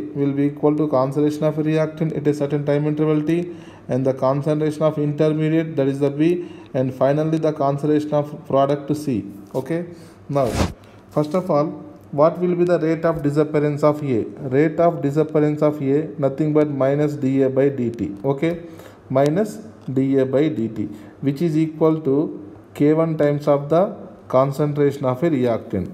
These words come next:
Why we are taking the K one? Because the conversion of from A to B, the transformation of A into B,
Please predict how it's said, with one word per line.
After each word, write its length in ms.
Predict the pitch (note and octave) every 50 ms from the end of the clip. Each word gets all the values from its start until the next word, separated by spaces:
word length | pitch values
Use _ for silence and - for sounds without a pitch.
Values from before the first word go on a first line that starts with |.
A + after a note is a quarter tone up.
| - -
Why 340 | C3 C3 B2+ C3+ D3+ E3 E3
we 140 | D#3 D#3+ D#3+
are 160 | D#3+ D#3 D#3
taking 360 | D#3 D#3 D3+ D3+ D3+ D#3 D3+
the 100 | D#3 D3+
K 220 | D#3 D#3 D#3 D3+ D3+
one? 420 | D3+ D3+ D3+ D#3 F3+ - D3 B2+
Because 340 | C3 C3 - D#3 D#3 D#3 -
the 120 | - G3 F#3+
conversion 480 | - D3 C#3+ D3 D3+ D3+ D3+ D3+ D#3
of 160 | D3+ D3 D3+
from 240 | - D#3 D3 D3 D3
A 200 | D3 C3 C#3 D3 C#3+
to 140 | D3 D#3 D#3
B, 280 | D3+ - B2+ B2+ C#3 E3+ F#3+ - - - E3
the 120 | C3+ C3+
transformation 800 | C3 - C3+ C3+ C#3+ C#3+ C#3+ D#3+ D#3 D3+ D3+ D3+ D3 D3 - D3+
of 180 | D3 C#3+ D3 D3 C#3 C3+ C3+ - - - - - - - - - - - -
A 300 | C3 C#3 D3 D#3 D3+ D3
into 280 | C#3+ C#3+ C#3+ D3 D3 D3
B, 380 | D3 B2+ B2 C3+ D3+ F3 -